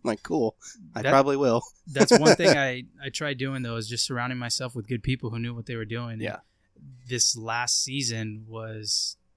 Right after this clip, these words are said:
Speaker 2: perfect situation for me because I didn't, I hunted opening weekend, and that was it.
Speaker 1: Hmm.
Speaker 2: And then I went up to Opal Butte, and I was filming for Casey,
Speaker 1: Yeah.
Speaker 2: Casey Hawker. And all the guides that were up there, it took my hunting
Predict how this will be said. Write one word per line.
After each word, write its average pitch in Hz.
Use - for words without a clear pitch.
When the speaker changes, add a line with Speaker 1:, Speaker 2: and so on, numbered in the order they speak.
Speaker 2:
perfect 127
situation 123
for 120
me 117
because 110
I 107
didn't, 123
I 123
hunted 135
opening 135
weekend, 123
and 120
that 120
was 117
it. 113
Speaker 1:
Hmm. 104
Speaker 2:
And 117
then 117
I 113
went 123
up 120
to 123
Opal 127
Butte, 123
and 117
I 117
was 113
filming 127
for 110
Casey, 120
Speaker 1:
Yeah. -
Speaker 2:
Casey 120
Hawker. 113
And 117
all 135
the 151
guides 127
that 127
were 120
up -
there, 143
it 139
took -
my 120
hunting 127